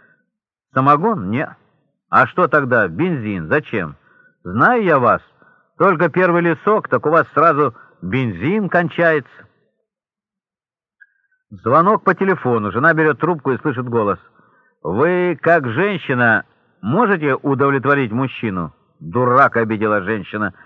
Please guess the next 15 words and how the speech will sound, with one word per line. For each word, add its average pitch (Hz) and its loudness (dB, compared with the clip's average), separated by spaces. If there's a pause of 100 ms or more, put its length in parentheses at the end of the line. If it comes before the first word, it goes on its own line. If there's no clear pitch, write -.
(220)
и 135 -6
бросила 139 -2
трубку. 82 -8 (580)
Муж 95 -6
спрашивает: - -2
«Кто 151 0
звонил?» 95 -2 (580)
Жена 101 0
рассказала. 110 2
Муж 120 -6
говорит: 117 -2
«Если 123 -4
ещё 117 -4
раз 101 -4
позвонит, 117 -2